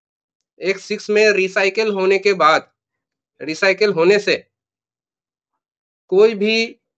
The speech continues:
आपका अपलाइन हो सकता है, कोई भी आपका डाउनलाइन हो सकता है,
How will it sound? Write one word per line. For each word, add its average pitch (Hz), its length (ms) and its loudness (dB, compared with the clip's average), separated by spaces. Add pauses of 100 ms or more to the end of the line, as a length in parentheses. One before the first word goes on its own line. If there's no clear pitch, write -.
(960)
आपका 165 360 0
अपलाइन 170 460 -2
हो 175 100 -4
सकता 170 300 -6
है, 170 140 -6 (600)
कोई 196 200 2
भी 185 220 -2 (240)
आपका 156 300 0
डाउनलाइन 143 480 -2
हो 113 120 -12
सकता - 240 -18
है, 92 80 -18